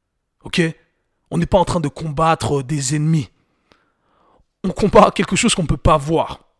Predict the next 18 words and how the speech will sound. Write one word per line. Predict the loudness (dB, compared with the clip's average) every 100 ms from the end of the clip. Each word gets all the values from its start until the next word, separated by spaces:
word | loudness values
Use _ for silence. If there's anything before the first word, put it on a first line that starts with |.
| _ -16 -4
Et | 0
le |
seul | 4 6 6
moyen | 6 4 2
d'arrêter | 0 -2 -2
ça, | 0 0
c'est | 0 -2
d'être | -2 -2 -4 -4
responsable | -4 -2 -4 -4 -2 -2
et | -4
de |
rester | -6 -4 -2
à | -4
la |
maison, | -4 -8 -8 -8 -14 -6
suivre | -2 2 0 0
les | -4 -4 -2
instructions. | -2 -4 0 0 0